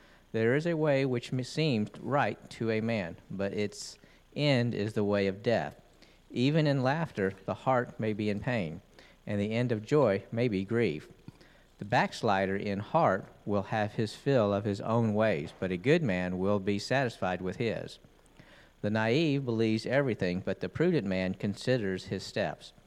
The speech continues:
A wise man is cautious and turns away from evil, but a fool is arrogant and carelessness is careless.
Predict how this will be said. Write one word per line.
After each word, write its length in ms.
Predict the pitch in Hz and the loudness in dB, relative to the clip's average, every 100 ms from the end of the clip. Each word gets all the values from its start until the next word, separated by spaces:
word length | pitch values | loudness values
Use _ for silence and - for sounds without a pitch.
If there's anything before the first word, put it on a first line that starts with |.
| - - - _ 98 | -20 -20 -20 _ -6
A 80 | |
wise 320 | 98 123 160 120 | -2 0 0 -2
man 200 | 101 95 | -2 -2
is 100 | - | -4
cautious 500 | - 131 127 98 - | 0 2 0 -6 -6
and 140 | 95 | -6
turns 260 | - 110 107 | -2 -2 -2
away 220 | 98 101 | -2 -2
from 240 | - 92 | -2 -4
evil, 380 | 110 110 80 82 - - - - _ - | -2 -2 -4 -10 -14 -20 -20 -20 _ -4
but 160 | 104 | -2
a 100 | 95 | -2
fool 420 | - 156 165 110 101 | -2 0 4 4 2
is 180 | 98 | -2
arrogant 600 | 107 127 113 87 90 - - | 0 2 2 0 -2 -4 -6
and 120 | 95 | -8
carelessness 840 | - 127 107 85 - - 80 - - - _ | -4 -2 0 -4 -8 -12 -12 -14 -20 -20 _
is 140 | - - | -14 -6
careless. 480 | 127 104 73 - | -2 -2 -4 -12